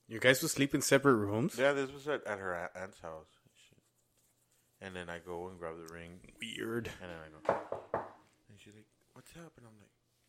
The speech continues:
Speaker 2: "Your ring." And she's like, "Are you proposing?" I'm like, "Duh." And I walk the fuck away. Bitch, I'm a man.
Speaker 1: That's like saying, "Hey, you're cute. Bye." <laughs> Fucking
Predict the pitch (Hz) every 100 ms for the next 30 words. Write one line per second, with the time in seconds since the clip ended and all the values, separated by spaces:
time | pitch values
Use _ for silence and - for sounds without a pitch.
0 | _ _ _ _ 117 131 147 143 _ _
1 | _ _ _ _ _ 113 - 110 107 -
2 | - 101 98 107 107 107 127 107 95 -
3 | _ _ _ _ _ _ _ _ - 101
4 | 131 107 98 107 101 110 _ _ _ _
5 | _ _ _ _ 107 107 110 104 107 -
6 | 117 117 120 127 165 101 92 _ _ -
7 | - - - - - _ _ _ _ -
8 | _ 147 156 156 135 104 135 135 90 -
9 | - _ _ _ _ _ _ _ _ _
10 | - 117 - 131 - 123 113 180 185 185
11 | 180 214 202 180 - 185 196 226 - 285
12 | 294 277 262 - - - 143 - 127 117